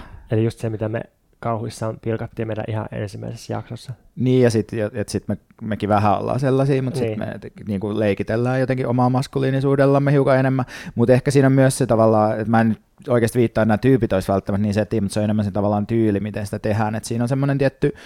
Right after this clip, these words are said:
Speaker 2: asiaohjelma viba vähän niinku, että asiallinen keskustelu ei tuu vält-, sitä ei rikota sitä keskustelua vaikka s-, lähtemällä jollekin ihme huumori-, humoristiselle metatasolle
Speaker 1: Niin,
Speaker 2: yhtäkkiä
Speaker 1: niin.
Speaker 2: tai jotenkin
Speaker 1: Joo.
Speaker 2: tälleen. Mistäs mä aikaan puhumassa?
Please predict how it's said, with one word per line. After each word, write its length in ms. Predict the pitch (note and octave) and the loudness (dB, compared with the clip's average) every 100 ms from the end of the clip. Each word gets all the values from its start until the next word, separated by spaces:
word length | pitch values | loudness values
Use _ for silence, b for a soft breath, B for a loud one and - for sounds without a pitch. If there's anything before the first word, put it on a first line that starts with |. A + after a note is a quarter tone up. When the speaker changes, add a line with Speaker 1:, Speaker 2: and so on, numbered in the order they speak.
| B B B | B B B
Speaker 2:
asiaohjelma 840 | A#2+ B2 C3 A2 A2 G#2+ G#2 G#2 G#2 | -2 2 4 4 2 0 0 0 0
viba 320 | A2 G#2 G2 | 0 0 -2
vähän 240 | G#2 A#2 A2+ | -4 -6 -6
niinku, 220 | G2+ G#2 | -8 -10
että 160 | G#2+ - _ - | -12 -14 _ -10
asiallinen 440 | - F#2 C3+ C#3 C3 | -4 0 2 2 2
keskustelu 600 | B2+ A#2+ B2 - A2+ A#2 B B B - | 0 -2 -4 -2 -2 -2 B B B -2
ei 120 | A2 | 0
tuu 160 | A#2 G#2+ | 4 4
vält-, 200 | G#2 - | 2 0
sitä 260 | - A2+ A2 | -2 2 4
ei 60 | |
rikota 360 | A2 A2+ A#2+ G2+ | 4 2 0 -2
sitä 140 | - | -4
keskustelua 600 | G2 G2 - G2 F#2 F2+ | -4 -4 -4 -6 -4 -2
vaikka 240 | F2+ F2+ - | -4 -6 -10
s-, 160 | - - - _ | -16 -16 -20 _
lähtemällä 480 | G#2+ G2+ - F#2+ F#2+ | -2 -2 -2 -4 -2
jollekin 300 | F#2+ - G2+ | -2 -4 -6
ihme 220 | G2+ G#2 G#2+ | -6 -6 -8
huumori-, 360 | G#2 A2+ A2 A2 | -10 -8 -8 -6
humoristiselle 640 | B2 B2 A#2 A#2+ A#2 A#2+ A2+ | -4 -2 -2 -4 -4 -2 0
metatasolle 520 | A#2 A#2+ A#2+ B2+ B2 | 0 -2 -2 -2 -2
Speaker 1:
Niin, 140 | B2+ | -2
Speaker 2:
yhtäkkiä 260 | B2+ A#2+ G#2+ | -2 -4 -4
Speaker 1:
niin. 140 | A2+ | -4
Speaker 2:
tai 180 | A2 A2 | -4 -4
jotenkin 280 | A2+ B2 B2+ | -4 -6 -8
Speaker 1:
Joo. 80 | A2 | -6
Speaker 2:
tälleen. 380 | B2+ C3+ C3+ C#3+ b b b b b b b b b b _ _ _ - | -2 0 0 -4 b b b b b b b b b b _ _ _ -6
Mistäs 260 | C#3 A#2 | -4 0
mä 100 | A2+ | 2
aikaan 240 | A2 G#2+ G#2 | 4 4 4
puhumassa? 580 | B2+ B2+ A2+ - - | 4 4 2 0 0